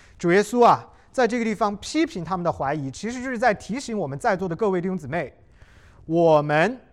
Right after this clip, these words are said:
对上帝的、对主耶稣基督的相信应该是全心的相信。从某种意义上头来说，部分相信主耶稣，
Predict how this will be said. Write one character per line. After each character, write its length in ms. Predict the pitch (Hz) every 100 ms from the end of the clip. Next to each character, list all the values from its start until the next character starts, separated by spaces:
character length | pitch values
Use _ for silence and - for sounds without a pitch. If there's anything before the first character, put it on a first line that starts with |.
| _ _ _ _ _ _ -
对 220 | 294 208
上 400 | - 285 226 185
帝 240 | 254 208
的、 180 | 135 123 -
对 180 | 262 190
主 200 | 151 139
耶 100 | 185
稣 100 | 214
基 140 | 220
督 100 | 226
的 200 | 202 139 85 - _
相 360 | - 269 254 262
信 280 | - 214 - -
应 120 | 202 208
该 160 | 220
是 240 | 202 208 131 - _
全 560 | - - 156 143 147 202
心 440 | - - 226 220
的 100 | 160
相 240 | 107 139
信。 220 | 139 147 110 - - - -
从 180 | 233 240
某 220 | 233 339
种 180 | 226 180
意 80 |
义 80 | 220
上 160 | 180 175
头 60 |
来 160 | 151 123
说， 340 | - 151 147 151 - _ _ _ - - _ _ - - _ - _ _ - -
部 240 | 427 359 220
分 280 | - 226
相 200 | 170 208
信 160 | 202 196
主 140 | 131
耶 80 | 120
稣， 320 | 131 147 135